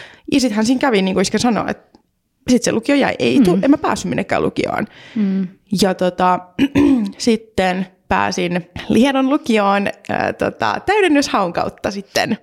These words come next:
Speaker 2: Ihan tosi, eikö se täydennyshaku ole aina siinä joskus kesän lopulla?
Speaker 1: Joo, se oli, joskus silloin se taisi olla.
Speaker 2: Tyyli kuukausi ennen kuin koulut alkaa, tai
Speaker 1: Joo.
Speaker 2: jot-,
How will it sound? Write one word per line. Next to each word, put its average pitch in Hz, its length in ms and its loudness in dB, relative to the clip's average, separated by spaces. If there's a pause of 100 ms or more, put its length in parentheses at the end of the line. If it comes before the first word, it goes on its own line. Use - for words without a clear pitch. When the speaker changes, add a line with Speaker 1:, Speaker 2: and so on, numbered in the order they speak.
(140)
Speaker 2:
Ihan 453 280 2
tosi, 277 220 0
eikö 311 140 0
se - 60 -6
täydennyshaku 240 1300 0
ole 196 160 2
aina 208 260 4
siinä 190 200 2
joskus 190 280 -2
kesän 196 320 0
lopulla? 165 580 -2 (600)
Speaker 1:
Joo, 190 180 0
se - 80 -6
oli, 104 200 -2
joskus 208 400 -2
silloin 202 260 -2
se 208 80 -8
taisi 196 220 -4
olla. 196 220 0 (300)
Speaker 2:
Tyyli 208 240 2
kuukausi 196 420 0
ennen 165 100 0
kuin 175 100 -2
koulut 156 300 -2
alkaa, 139 280 -6
tai 202 80 2
Speaker 1:
Joo. 202 140 4
Speaker 2:
jot-, 185 120 -2